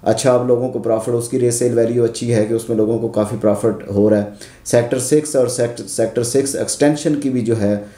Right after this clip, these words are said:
उसमें भी का-, थोड़ा नहीं तो, अ, ज़्यादा नहीं तो थोड़ा तो कुछ ना कुछ profit उसमें हो रहा है। लेकिन overseas block,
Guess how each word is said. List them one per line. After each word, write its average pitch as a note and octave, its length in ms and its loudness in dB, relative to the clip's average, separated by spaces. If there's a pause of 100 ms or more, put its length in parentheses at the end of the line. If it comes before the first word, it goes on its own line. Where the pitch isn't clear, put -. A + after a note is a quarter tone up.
(160)
उसमें D3+ 280 2
भी C3+ 160 2
का-, A#2 760 0
थोड़ा B2+ 200 4
नहीं A#2+ 200 -2
तो, G#2+ 480 0
अ, G2+ 360 0
ज़्यादा C3 320 4
नहीं C3 140 0
तो G#2+ 220 -8
थोड़ा B2 140 2
तो A2+ 120 -2
कुछ A#2+ 260 -8
ना A#2 80 -2
कुछ G#2 200 -2
profit A2 340 0
उसमें G#2 260 -2
हो G2 160 0
रहा G2 100 0
है। G2 100 -6 (360)
लेकिन A2 200 2
overseas C#3+ 460 2
block, A#2 380 -2